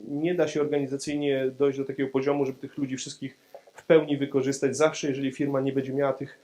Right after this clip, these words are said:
elementów wspierających w postaci systemów cyfrowych, zarządzających produkcją, w postaci jakichś wspiera-, wspierania transportu, logistyki wewnętrznej i tak dalej,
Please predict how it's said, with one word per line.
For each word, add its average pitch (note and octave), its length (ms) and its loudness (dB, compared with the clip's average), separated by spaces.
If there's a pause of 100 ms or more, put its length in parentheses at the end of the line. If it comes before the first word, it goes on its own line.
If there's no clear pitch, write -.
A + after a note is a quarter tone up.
(160)
elementów C3+ 400 -2
wspierających C3+ 720 0
w - 20 -20
postaci - 540 -4 (300)
systemów C3+ 600 0
cyfrowych, B2+ 760 0 (120)
zarządzających B2 600 0
produkcją, C3+ 440 -2
w - 40 -6
postaci B2 360 0
jakichś - 220 -8
wspiera-, C3+ 500 2
wspierania C3 480 0
transportu, C#3 560 0
logistyki C3+ 580 -4
wewnętrznej B2 440 -6
i - 40 -10
tak A#2+ 140 -6
dalej, A2+ 340 0